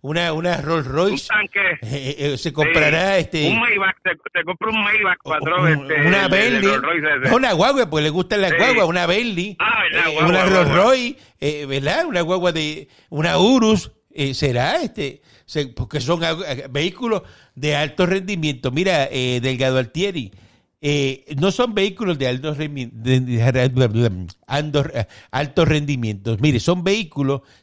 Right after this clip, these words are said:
Speaker 1: que nosotros los millonarios los podemos comprar. Y que yo sepa, usted no es millonario, así que usted no debería andar en una guagua de noventa mil pesos que la pagó con dinero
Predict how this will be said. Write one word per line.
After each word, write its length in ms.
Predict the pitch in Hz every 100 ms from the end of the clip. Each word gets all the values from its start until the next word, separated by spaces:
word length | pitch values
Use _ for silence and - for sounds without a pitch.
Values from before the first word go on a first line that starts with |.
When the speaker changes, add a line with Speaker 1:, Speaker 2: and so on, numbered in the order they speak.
| -
Speaker 1:
que 120 | 143
nosotros 400 | 135 175 190 196
los 140 | 170
millonarios 640 | 151 165 156 156 202 165 143
los 80 | 131
podemos 320 | 127 127 147
comprar. 480 | 160 135 123 107 - - -
Y 120 | 190
que 180 | - 190
yo 160 | 214 202
sepa, 460 | 262 233 151 117 _ _ -
usted 420 | 190 175 - 294
no 80 | 190
es 40 | 156
millonario, 800 | 170 165 160 131 117 117 113 - _ _ -
así 280 | 131 226
que 80 | -
usted 500 | 175 - 247 202 - _ _ _ _
no 180 | 143 180
debería 400 | 190 185 208 202
andar 240 | 175 208 196
en 160 | 180
una 160 | 190 190
guagua 380 | 180 220 165 143
de 100 | 135
noventa 480 | 123 123 120 123
mil 240 | 117 175 180
pesos 520 | - 233 151 - 113 _ _ _
que 140 | 165
la 180 | 151 151
pagó 480 | 151 143 180 226 - _ _
con 300 | - 147 143
dinero 600 | 135 135 208 196 156 147